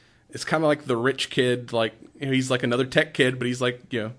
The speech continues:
kind of an asshole rich kid, but he's not, like, the, the jock bully, <laughs> 'cause, like I said, they go to a, a, uh,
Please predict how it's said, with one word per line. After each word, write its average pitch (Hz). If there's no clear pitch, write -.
kind 120
of 123
an 117
asshole 113
rich 143
kid, 113
but 123
he's 117
not, 139
like, 127
the, 107
the 139
jock 139
bully, 151
<laughs> -
'cause, 131
like 127
I -
said, 151
they 117
go 123
to 123
a, 113
a, 117
uh, 110